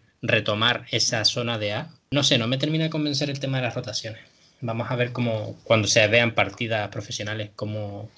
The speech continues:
cómo van jugando los equipos y qué, qué estrategias sacan de la manga, pero, pero no sé. Lo que sí muy positivo es que el Skybox está abierto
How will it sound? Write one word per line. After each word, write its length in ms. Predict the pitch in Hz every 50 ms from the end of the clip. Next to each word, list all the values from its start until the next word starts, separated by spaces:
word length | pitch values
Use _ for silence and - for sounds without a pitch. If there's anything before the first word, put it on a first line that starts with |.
| _
cómo 300 | - - 110 107 110 107
van 160 | 107 113 107 104
jugando 320 | - 113 107 107 107 107
los 100 | 98 90
equipos 460 | 98 98 - 131 151 151 - 139 117
y 160 | 113 110 107
qué, 400 | 101 110 110 110 110 107 107 101 101
qué 60 | -
estrategias 760 | 107 - 113 107 - 110 107 - 127 110 107 101 101 98 -
sacan 460 | - - 107 107 - 107 107 107 104
de 80 | 104 104
la 100 | 101 98
manga, 360 | 98 95 113 139 151 165 165
pero, 440 | - 113 104 107 104 101 98 107 - - _ _ _ _ - - _ _ _ _ _ _ _ _
pero 180 | - 107 104 113
no 100 | 117 107
sé. 220 | - - 107 101
Lo 140 | 95 104 104
que 100 | 104 110
sí 380 | - - 135 139 139 - - - -
muy 240 | - 151 139 143 147
positivo 460 | 147 139 - 131 117 - - 135 151
es 40 | 143
que 120 | 143 120
el 180 | 110 110 104 -
Skybox 640 | - - 117 113 120 120 117 117 113 110 - -
está 240 | 110 104 - - 110
abierto 500 | 107 104 110 123 135 - - - - -